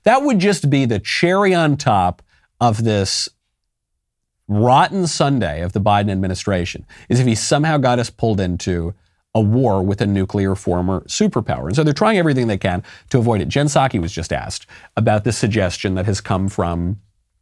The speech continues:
ignorant liberals and Adam Kinzinger. But I repeat myself, the suggestion is for a no-fly zone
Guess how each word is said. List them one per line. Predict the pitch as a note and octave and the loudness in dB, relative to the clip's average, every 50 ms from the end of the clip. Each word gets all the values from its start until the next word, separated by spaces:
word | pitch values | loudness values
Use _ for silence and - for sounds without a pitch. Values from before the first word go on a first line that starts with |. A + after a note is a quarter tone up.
| _ _ - - - - | _ _ -20 -10 -2 0
ignorant | E3 D#3+ D#3+ F3 F3 E3 D#3+ D3+ C#3+ - | 2 2 4 4 2 2 2 2 2 2
liberals | B2 A#2+ G2+ G2 G2+ F#2+ F#2+ G2 F#2+ - - - - - - - - | 2 2 2 2 2 2 2 0 0 -2 -6 -10 -16 -20 -8 -2 0
and | B2 A#2 A#2 | 2 2 2
Adam | - A2+ A2 G#2+ G#2 G2 | 2 2 2 2 2 0
Kinzinger. | - - A2 G#2 F#2+ F#2+ F#2 D#2+ D2 B1+ C2 - - _ _ | 0 0 0 0 0 -2 -2 -4 -6 -8 -12 -16 -20 _ _
But | - A#2 G#2+ | 0 2 2
I | G#2 | 2
repeat | G2+ G2 G2 F#2+ - B2 - | 2 0 0 0 0 -2 -2
myself, | - F2 E2+ E2+ F2 - - A#1 - - - - - - - - | -2 -6 -6 -6 -6 -6 -6 -6 -8 -10 -16 -20 -20 -20 -8 -4
the | - A2 | -2 0
suggestion | - - D3 C#3+ B2 D3+ D#3+ F3+ F#3 - - - G3 F#3 | 0 2 2 2 4 2 2 2 0 -2 -2 0 0 0
is | E3 - | 0 -2
for | - D#3 C#3 | 0 0 0
a | A#2+ | 2
no-fly | A2 G2 G2 G#2 G#2+ A#2 B2+ C#3+ C#3 C#3+ - - C3+ B2+ A#2 A2+ A2+ A#2+ A#2+ A2+ | 2 2 2 2 2 2 2 2 0 -2 -4 -2 0 2 2 2 2 2 2 0
zone | G2 - F2+ C#2+ A1+ G1+ G1+ G1+ | 0 -2 -4 -4 -6 -8 -12 -14